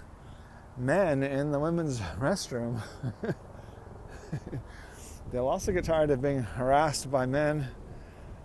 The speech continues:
and annoyed by men in, you know, in mixed, uh, unisex restrooms.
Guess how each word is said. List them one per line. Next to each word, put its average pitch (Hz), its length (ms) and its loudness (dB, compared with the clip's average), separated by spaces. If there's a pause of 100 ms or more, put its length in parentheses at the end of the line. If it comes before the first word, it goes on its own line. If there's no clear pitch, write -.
(260)
and 117 240 0
annoyed 151 460 8
by 127 160 8
men 123 400 0 (240)
in, 131 380 2 (1160)
you 131 60 -4
know, 123 180 4
in 123 340 0 (300)
mixed, - 480 -2 (1040)
uh, 117 480 4 (160)
unisex 156 800 2 (520)
restrooms. 101 840 0